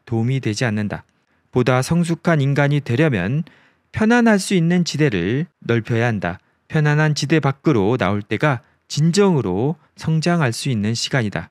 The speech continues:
하나 물어보겠다. 새로운 일을 접할 때 편한가 불편한가? 편치 않은 느낌이었을 것이다. 하지만 그 후에 어떻게 되는가? 여러 번 해볼수록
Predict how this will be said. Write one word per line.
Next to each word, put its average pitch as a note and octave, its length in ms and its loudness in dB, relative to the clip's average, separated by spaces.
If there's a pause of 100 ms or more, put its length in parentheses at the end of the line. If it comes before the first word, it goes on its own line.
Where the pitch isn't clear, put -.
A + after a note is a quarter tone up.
(840)
하나 B2+ 320 0
물어보겠다. B2+ 720 0 (280)
새로운 G#3+ 440 2
일을 G3+ 300 4
접할 D#3+ 360 0
때 G#2 500 -2
편한가 A2+ 500 -2
불편한가? G#2+ 640 -4 (440)
편치 G3 380 0
않은 F#3 240 4
느낌이었을 B2+ 600 -2
것이다. - 420 -6 (360)
하지만 B2+ 500 -4
그 - 140 -6
후에 C#3+ 240 2
어떻게 C3 400 -2
되는가? A2 460 -4 (420)
여러 D#3 280 4
번 B2+ 280 2
해볼수록 C#3 640 -2